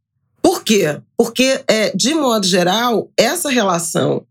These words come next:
que é de subordinação, cárcere privado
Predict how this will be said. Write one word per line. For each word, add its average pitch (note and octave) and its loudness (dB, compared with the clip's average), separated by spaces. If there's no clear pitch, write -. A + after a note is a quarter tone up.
que A#3+ 4
é G3 0
de E3+ -2
subordinação, F3+ 0
cárcere A3 0
privado E3 -2